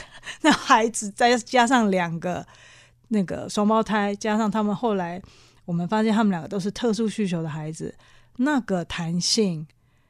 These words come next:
是我前所未有的。然后但我觉得对我这个生命，对我个人的生命来说，也是一个很大的进步。我相信如果不是因为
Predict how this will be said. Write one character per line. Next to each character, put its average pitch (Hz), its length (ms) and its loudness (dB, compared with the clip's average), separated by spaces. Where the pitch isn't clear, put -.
是 247 220 0
我 190 300 -6
前 202 240 4
所 214 180 4
未 196 200 4
有 156 160 -6
的。 185 120 -10
然 202 100 0
后 247 80 4
但 277 240 2
我 196 140 -2
觉 240 160 0
得 285 120 0
对 285 240 2
我 165 380 -2
这 247 120 2
个 240 80 6
生 240 200 6
命， 226 280 6
对 311 180 2
我 185 220 2
个 294 280 4
人 170 160 2
的 180 80 2
生 196 160 2
命 196 140 6
来 165 140 -2
说， 185 220 -4
也 180 160 -2
是 214 260 -2
一 208 120 -8
个 175 240 -6
很 151 260 -4
大 175 220 -6
的 160 100 -12
进 165 440 -6
步。 160 220 -14
我 214 140 2
相 302 320 4
信 269 280 6
如 214 120 6
果 208 100 4
不 175 140 -6
是 220 140 0
因 220 200 4
为 214 220 4